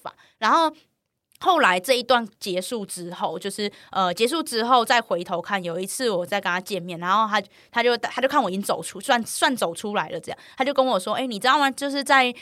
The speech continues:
那个过去那半年啊，每一次见面的时候，你都会问我一件，一个问题。”然后，然后，然后我就说：“是什么问题？”因为我已经没有什么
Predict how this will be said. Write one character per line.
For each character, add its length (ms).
那 200
个 140
过 320
去 160
那 120
半 300
年 200
啊， 140
每 220
一 100
次 220
见 220
面 240
的 100
时 100
候， 200
你 240
都 160
会 120
问 320
我 160
一 100
件， 280
一 80
个 140
问 260
题。” 300
然 160
后， 280
然 140
后， 400
然 220
后 60
我 100
就 60
说 120
：“是 80
什 100
么 60
问 180
题？” 100
因 100
为 0
我 100
已 40
经 100
没 80
有 160
什 100
么 240